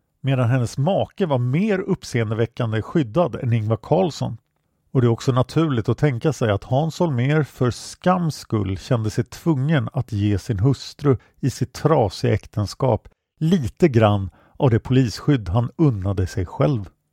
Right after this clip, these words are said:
Slutcitat. Men faktum kvarstår. Huruvida Ingrid Holmér blev överfallen eller ej är fortfarande ett mysterium. Och om hon blev överfallen, vilka var då gärningsmännen och varför? Gunnar Wall säger i mörkläggning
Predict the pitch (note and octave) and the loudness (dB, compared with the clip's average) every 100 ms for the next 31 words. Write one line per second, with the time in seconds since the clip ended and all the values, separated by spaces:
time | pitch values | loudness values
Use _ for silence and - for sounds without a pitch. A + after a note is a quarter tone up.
0 | _ - - F#2+ - G#2+ D#3+ C#3+ - - | _ -10 -6 -6 -6 -4 0 0 -4 -20
1 | _ _ _ _ - F3+ G3 F#3 - - | _ _ _ _ 0 2 4 0 -4 -2
2 | - - A2 - B2 G#2 - B2+ - - | -2 0 -4 2 2 2 0 -4 -4 -10
3 | _ - - C3+ D#3 D#3+ E3 - E3 D3+ | _ -8 -2 0 0 0 0 -2 0 0
4 | F#3 F#3 F#3 D#3 B2 D3+ C#3 A2 A2+ - | 2 0 0 -2 0 0 0 0 -2 -2
5 | D3+ A#2+ G#2+ - C#3 D3 D3 D3 C3 D3+ | -2 0 0 0 0 0 0 2 2 0
6 | D3+ _ B2 A2 - - - G#2+ G2+ - | -4 _ -6 -4 -4 -4 -4 -6 -6 -6
7 | G#2 - C#3+ F3 A#2 G#2 _ _ - F3+ | -8 -2 0 2 0 -4 _ _ -2 0
8 | F#3 E3+ G3 A#3+ F#3 F3+ D3 A#2 G2 - | 0 2 2 2 2 2 4 2 0 -2
9 | A2 G2 F2+ _ - A2 C3 D#3+ G#2+ - | -2 0 -4 _ -12 -2 2 2 0 -2
10 | B2 A#2+ A2 G2+ F#2 F#2 F#2 G2+ B2+ G2 | 0 2 2 2 0 -2 -2 2 2 2
11 | G2 - A#2+ C#3 A#2+ A2 - G#2+ - F2+ | -2 -2 0 0 0 -4 -6 -10 -10 -4
12 | G#2+ E3+ - F#2+ - _ _ _ _ - | 0 0 -2 -12 -12 _ _ _ _ 0
13 | C3+ C#3+ D3 E3+ D3+ - B2 A2+ A2+ A2 | 2 4 4 2 0 2 4 4 4 2
14 | - A#2 G#2 G#2 G#2+ A2+ G#2 - G#2+ G#2+ | -2 -4 -2 -4 -2 -2 -2 -4 -6 -6
15 | G#2 B2 | -8 -12